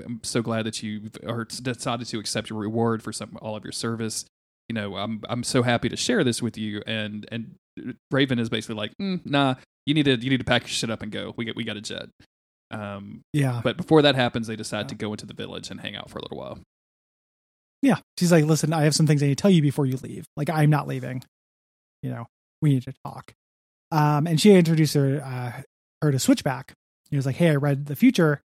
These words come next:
Speaker 2: From her, we're all gonna die." They live in a hobbit village,
Speaker 1: Mm-hmm.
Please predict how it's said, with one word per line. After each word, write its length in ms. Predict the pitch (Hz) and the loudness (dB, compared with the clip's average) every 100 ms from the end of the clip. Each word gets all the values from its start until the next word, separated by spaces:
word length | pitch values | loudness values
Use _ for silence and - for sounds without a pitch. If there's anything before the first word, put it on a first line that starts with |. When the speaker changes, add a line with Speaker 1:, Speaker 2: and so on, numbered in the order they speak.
| _ _ | _ _
Speaker 2:
From 120 | 156 | 2
her, 120 | 143 | 4
we're 140 | 143 143 | 4 2
all 60 | |
gonna 180 | 135 131 | -2 -4
die." 260 | 127 120 131 | -6 -8 2
They 120 | 151 | 6
live 100 | 185 | 8
in 80 | 160 | 8
a 40 | |
hobbit 340 | 135 127 131 - | 4 -2 -4 -10
village, 420 | 127 - 127 113 | -12 -10 -10 -10
Speaker 1:
Mm-hmm. 100 | 110 | -12